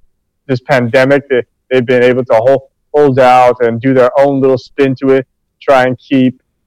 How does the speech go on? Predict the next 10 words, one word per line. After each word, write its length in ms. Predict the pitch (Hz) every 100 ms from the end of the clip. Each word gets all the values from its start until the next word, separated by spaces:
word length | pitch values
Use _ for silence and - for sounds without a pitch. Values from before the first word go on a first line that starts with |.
| _ _
that 460 | 123 123 120 113 110 _ - - _ -
crowd-esque 1600 | - 143 131 131 127 127 135 135 _ _ - 135 135 - _ _ _ _ _ _ _ _ _ _ _
feel 360 | 147 143 147 135
that 180 | 135 -
the 100 | 123
crowd 340 | - 139 135
is 140 | 131 113
there 480 | 127 131 131 131 147 _ _ -
cheering 400 | - 139 131 131
on, 160 | 131